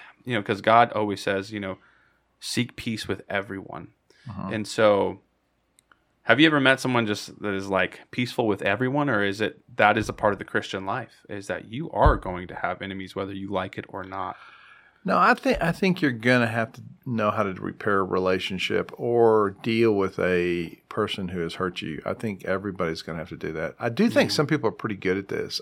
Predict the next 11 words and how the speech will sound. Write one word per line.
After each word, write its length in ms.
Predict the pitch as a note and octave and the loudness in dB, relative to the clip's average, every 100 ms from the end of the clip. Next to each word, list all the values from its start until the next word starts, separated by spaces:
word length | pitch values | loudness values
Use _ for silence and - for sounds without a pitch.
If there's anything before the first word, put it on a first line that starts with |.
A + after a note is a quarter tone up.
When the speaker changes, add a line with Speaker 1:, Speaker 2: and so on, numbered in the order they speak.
| - | -8
Speaker 2:
I 80 | G#2 | -6
think 240 | B2 - - | -8 -10 -14
some 180 | - A#2 | -8 -6
people 280 | B2 A2+ F#2 | -6 -4 -4
are 40 | |
really 280 | F#2+ G#2 G2+ | -2 -2 -2
good 340 | G2+ G2 G2 | 0 0 0
of 140 | F2+ F2+ | -2 -2
not 360 | F2+ F#2+ F2 _ - - _ _ | 0 0 -2 _ -20 -20 _ _
holding 460 | - A2 A#2 G#2+ F#2+ | -8 -4 -2 -2 -2
on. 420 | D#2+ E2 B2 | -2 -2 -4